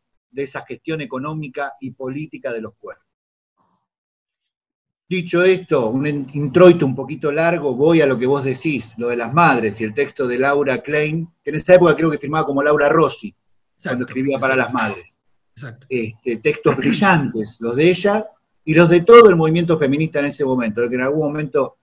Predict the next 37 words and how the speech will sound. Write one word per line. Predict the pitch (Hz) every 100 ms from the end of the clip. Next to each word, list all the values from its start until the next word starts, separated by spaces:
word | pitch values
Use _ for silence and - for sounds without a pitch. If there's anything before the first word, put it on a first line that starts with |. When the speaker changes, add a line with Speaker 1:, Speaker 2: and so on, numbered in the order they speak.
| -
Speaker 1:
hay | 131
que | 143
hacer | 139 160 143
una | 127
cronología | 113 117 117 117 135 127 - - _ _ _ _ _ -
exhaustiva | 120 127 120 - 156 151
de, | 123 113 104 117
de, | 113
de | - 117
todo | - 147
el |
trabajo | 127 123 135 135
que | 107
hicieron | 104 139 127 120
las | 107
mujeres | 110 143 139 143 - _ _ _ _ _ -
desde | 123 120
el | 123
ochenta | 123 131 120 123
y | 139
uno, | 165 143
ochenta | 131 113 117
y | 131
dos | 135
en | 123 117
adelante, | 110 107 92 - _ _ _ _
en | 113 107
plena | 127 131 120
Speaker 2:
Totalmente. |
Speaker 1:
dictadura. | 110 - 113 110 104 95 _ _ _ _ _ _ _
Las | 165 165
madres | 220 226 214 -
irrumpen | 185 208 214 208 165
con | 165
un | 170
discurso | 160 - 165 156
distinto, | 131 - 107 87 -